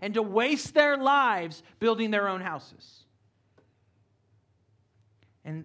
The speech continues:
the, the thing is, he loves us too much. He loves us too much to let us lose vision and to have misdirected worship. He loves us too much to let us build things that don't matter.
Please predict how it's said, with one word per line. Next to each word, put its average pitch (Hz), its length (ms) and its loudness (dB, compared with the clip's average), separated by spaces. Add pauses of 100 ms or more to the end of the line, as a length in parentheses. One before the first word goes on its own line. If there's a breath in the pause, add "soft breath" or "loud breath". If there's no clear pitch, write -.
(160)
the, 175 220 -8
the 165 100 -8
thing 190 240 -8
is, 175 160 -10
he 202 80 -10
loves 175 260 -6
us 220 200 -8
too 156 120 -14
much. - 400 -18 (600 soft breath)
He 170 100 -12
loves 175 220 -2
us 226 260 0
too 196 180 -10
much 143 380 -10 (160 soft breath)
to 190 100 -8
let 196 140 2
us 190 140 -8
lose 190 260 -4
vision 147 540 -8 (720 soft breath)
and 160 160 -10
to 175 80 -6
have 160 120 -4
misdirected 151 600 -10
worship. 127 280 -12
He 165 100 -8
loves 190 320 -4
us 254 180 -8
too 220 280 -6
much 170 560 -8 (1040)
to 175 120 -8
let 165 300 -2
us 185 180 -6
build 175 420 -4
things 160 360 -10
that - 280 -12
don't 139 280 -10
matter. 104 400 -18